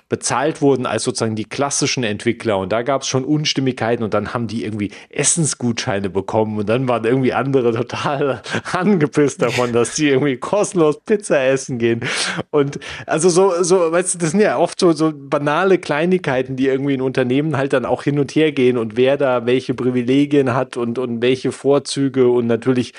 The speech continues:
wenn, wenn die Verdienstspanne dann natürlich extrem auseinandergeht, natürlich eine eigene Eigendynamik, eine sehr ungünstige Eigendynamik entwickelt. Und das ist sicher eins der Probleme, da-, das Apple halt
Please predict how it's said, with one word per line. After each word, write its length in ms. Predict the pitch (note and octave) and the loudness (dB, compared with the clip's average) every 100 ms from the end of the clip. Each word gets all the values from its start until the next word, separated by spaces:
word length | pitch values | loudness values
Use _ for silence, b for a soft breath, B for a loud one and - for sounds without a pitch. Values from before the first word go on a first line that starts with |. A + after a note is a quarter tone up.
| B B - | B B -4
wenn, 380 | A#2 B2+ G#2+ | -2 -2 -4
wenn 200 | A2+ A#2 | -2 -2
die 360 | A2 A#2 G#2+ G#2 G2 - _ A#2+ | -2 -2 -2 -4 -8 -20 _ -8
Verdienstspanne 760 | A2 A2 B2 D#3+ - C#3+ C3+ C#3 | -4 -2 -2 -2 -2 -2 0 0
dann 160 | C3 | 0
natürlich 320 | B2+ A#2+ A#2 A2 | -2 -4 -6 -6
extrem 340 | - - B2 | -6 -2 -2
auseinandergeht, 640 | F#2 G#2+ A2 A#2 A2+ A2 | -4 -8 -6 -4 -2 -2
natürlich 340 | A2 G#2 G#2+ - | -4 -4 -6 -6
eine 100 | - | -8
eigene 480 | A2 B2 A#2 A2 - | -6 0 4 4 2
Eigendynamik, 800 | - B2 C#3 B2+ A#2 A2+ A2+ A#2 A2+ | -4 -2 -2 -4 -2 -2 0 -2 -2
eine 80 | G2 | -2
sehr 200 | A#2+ C3 | 0 0
ungünstige 800 | D3+ D3 C#3 A#2+ - G#2+ A2+ | -2 -2 -4 -4 -6 -4 -4
Eigendynamik 680 | - A2+ G#2 G#2 G2 G2+ G#2 | -2 -4 -4 -2 -2 -2 -4
entwickelt. 480 | F#2 - G#2+ G#2+ G2+ B B B B B | -6 -6 -6 -6 -8 B B B B B
Und 200 | B2+ A#2 | -6 0
das 180 | B2 - | 0 2
ist 120 | C3 | 0
sicher 240 | D3 E3 G#2+ | 0 -2 -2
eins 200 | C3+ C3+ | -2 0
der 100 | C#3+ | 2
Probleme, 460 | C3 B2 C3 D3 | 2 4 4 2
da-, 140 | B2+ C3 | 2 0
das 320 | A2 B2 A#2 | -2 -6 -4
Apple 340 | - - D3 | -6 0 2
halt 180 | B2+ C3 | 2 -4